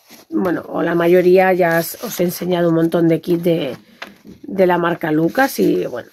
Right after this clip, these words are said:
pues está bien. Aquí tienen las instrucciones. Aquí vemos, eh, el dibujo así cerquita.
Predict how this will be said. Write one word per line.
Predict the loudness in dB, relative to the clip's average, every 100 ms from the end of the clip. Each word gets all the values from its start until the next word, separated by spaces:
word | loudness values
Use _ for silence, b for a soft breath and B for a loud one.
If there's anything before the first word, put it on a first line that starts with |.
| _ -18
pues | -14 -14
está | -12 -10
bien. | -4 0 0 -2 -6 -20 -20 -20 -20 _ -20 _ _ -20 _
Aquí | -16 -14
tienen | -8 -6 -6
las | -6 -4
instrucciones. | -6 -4 -4 -2 0 2 2 0 -2 -4 -14 -18 -20 -20 -20 -20 -20 -20 -20 -20 _ _ _ _ _ _
Aquí | -6 -4 0 0
vemos, | 0 -2 -4 -4
eh, | -4 -4 -4
el | -2 0
dibujo | 0 0 -2 -4
así | -4 -2 -2 -4
cerquita. | -6 -8 -8 -6 -6 -4 -6